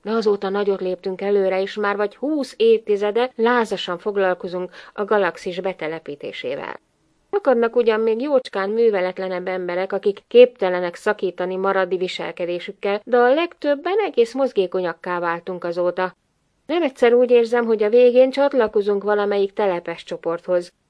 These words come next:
Én ugyan nem készülök ilyesmire, de elég gyakran használom a légikocsimat.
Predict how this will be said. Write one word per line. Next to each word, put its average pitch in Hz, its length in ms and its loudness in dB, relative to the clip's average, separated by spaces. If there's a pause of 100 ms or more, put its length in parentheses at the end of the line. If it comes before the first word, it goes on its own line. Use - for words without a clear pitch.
(320)
Én 254 380 4
ugyan 269 300 -2
nem 359 180 -4
készülök 214 520 0
ilyesmire, 208 580 0
de 226 80 -2
elég 240 380 2
gyakran 202 360 -4
használom 180 480 -6
a 175 60 -6
légikocsimat. 165 840 -6